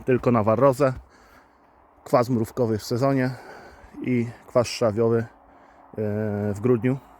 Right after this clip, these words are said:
Tylko że w grudniu już niestety mi się dwie rodziny, silne rodziny produkcyjne osypały. Także zapowiada się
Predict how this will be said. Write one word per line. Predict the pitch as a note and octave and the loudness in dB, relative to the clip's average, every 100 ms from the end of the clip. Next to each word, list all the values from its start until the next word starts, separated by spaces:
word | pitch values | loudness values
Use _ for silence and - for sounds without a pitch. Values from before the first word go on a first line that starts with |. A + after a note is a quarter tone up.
| - - - | -20 -20 -20
Tylko | - B2 | -12 -8
że | A#2+ | -6
w | A2+ | -4
grudniu | B2 A#2+ A#2+ A#2 - _ _ _ _ A#2 | -2 -2 -2 -2 -6 _ _ _ _ -8
już | A#2 | -2
niestety | A#2 - A#2+ - A#2 | -2 -2 -4 0 0
mi | A#2 | 0
się | A2+ A2 - | -2 -2 -6
dwie | A2 A#2+ A2+ - - | -2 0 0 -4 -8
rodziny, | A2 A2+ A2+ A#2 A2 G2 - | -2 0 0 -2 -2 -6 -12
silne | - D3 B2 A2 | 0 2 4 2
rodziny | G#2+ G#2 A2 G#2 - | 2 0 -4 -6 -4
produkcyjne | A2 A2 - A2+ G#2 | -6 -4 -2 -2 -2
osypały. | G2 F#2 A2 G#2+ A#2+ _ _ _ _ - _ _ _ _ _ _ _ _ _ _ _ | -6 -2 0 0 -2 _ _ _ _ -20 _ _ _ _ _ _ _ _ _ _ _
Także | B2 A#2 B2+ B2+ B2+ B2 - | 0 2 2 2 0 -6 -4
zapowiada | B2+ B2+ C#3+ D3 C#3+ C#3+ | 0 2 4 4 2 0
się | D#3 C#3 | -2 -4